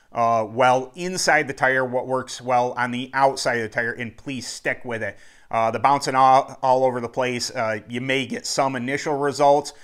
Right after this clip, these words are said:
but knowledge about your tire prep system is gonna be better than just what's hot at the time. So, like I said, I choose Track Tack. I've been running Track Tack since,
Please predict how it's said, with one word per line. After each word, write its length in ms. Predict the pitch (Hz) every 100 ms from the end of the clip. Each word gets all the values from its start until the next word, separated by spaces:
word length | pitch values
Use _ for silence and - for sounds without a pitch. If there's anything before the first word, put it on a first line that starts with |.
| - -
but 260 | 120 120 110
knowledge 640 | 117 127 131 135 139 127 135
about 480 | 113 98 120 123 117
your 100 | 113
tire 320 | - 127 117
prep 240 | 131 120
system 640 | - 131 117 123 120 113 113
is 260 | 117 107
gonna 300 | 101 117 113
be 260 | 104 113 110
better 580 | 98 - 113 117 117 110
than 360 | 110 107 107
just 280 | 107 113 -
what's 300 | 107 110 -
hot 300 | 120 113 113
at 120 | 110
the 80 | 113
time. 400 | - 117 104 98 - - -
So, 320 | 120 107 107
like 240 | 110 117
I 40 | 107
said, 280 | 131 117 113
I 100 | 113
choose 300 | - 104 -
Track 260 | 143 131
Tack. 220 | 139 127
I've 100 | 113
been 140 | 104 117
running 260 | 127 120
Track 300 | 113 127 117
Tack 260 | - 113 110
since, 440 | - 107 - -